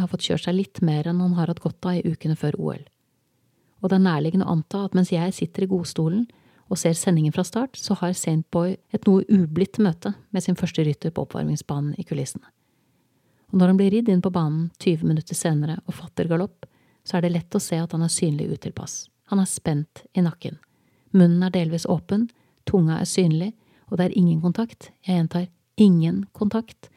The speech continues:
mellom hesten og rytteren som om et øyeblikk skal forsere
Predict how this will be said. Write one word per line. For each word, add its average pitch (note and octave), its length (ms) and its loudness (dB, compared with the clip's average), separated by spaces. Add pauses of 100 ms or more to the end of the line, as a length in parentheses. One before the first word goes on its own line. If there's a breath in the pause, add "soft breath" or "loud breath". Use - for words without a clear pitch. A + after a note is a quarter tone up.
(400 soft breath)
mellom F3 240 4
hesten - 460 -4
og F#3+ 140 2
rytteren G#3+ 400 0
som F#3+ 160 0
om F3+ 80 4
et F#3 160 -4
øyeblikk E3 320 0
skal - 200 -12
forsere F3 460 -4